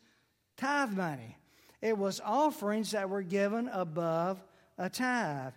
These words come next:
And it was given regularly, and it was given continuously. And when the project was over, the free will offering stopped.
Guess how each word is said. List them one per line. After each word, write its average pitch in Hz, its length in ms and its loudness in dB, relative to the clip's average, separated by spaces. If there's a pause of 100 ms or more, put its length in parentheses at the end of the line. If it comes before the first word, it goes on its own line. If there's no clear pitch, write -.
(320)
And 190 160 0
it 208 100 2
was 185 240 -2
given 180 460 0
regularly, 262 720 0
and 190 160 -2
it - 20 -4
was 170 160 -6
given 196 300 0
continuously. 247 960 -2 (400)
And 202 180 2
when 220 220 0
the 185 100 0
project 254 720 0
was 180 260 -4
over, 269 560 2 (420)
the 175 120 0
free 247 320 0
will 247 260 2
offering 247 600 0 (400)
stopped. - 680 -4